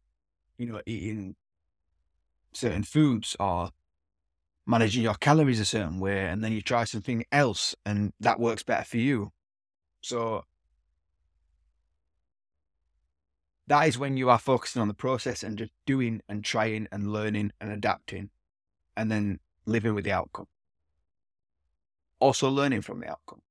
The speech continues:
But if you are just focused on what the outcome is going to be and overthinking it, that's when you'll find it more difficult.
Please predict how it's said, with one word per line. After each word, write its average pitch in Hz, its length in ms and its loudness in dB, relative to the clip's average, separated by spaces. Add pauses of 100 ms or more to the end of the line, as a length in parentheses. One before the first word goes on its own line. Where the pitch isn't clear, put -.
(240)
But 104 140 -4
if - 120 -8
you 123 80 0
are 117 60 2
just 120 220 -2
focused 131 320 2
on 117 60 0
what 117 120 -2
the 113 80 0
outcome 104 400 -2 (400)
is 110 220 2
going 113 260 2
to 101 140 -6
be 131 420 2 (100)
and 98 140 -4
overthinking 107 640 0
it, 117 160 -4 (560)
that's - 300 2
when 110 180 0
you'll 104 140 0
find 101 280 0
it 85 60 -4
more 98 160 -6
difficult. - 480 -12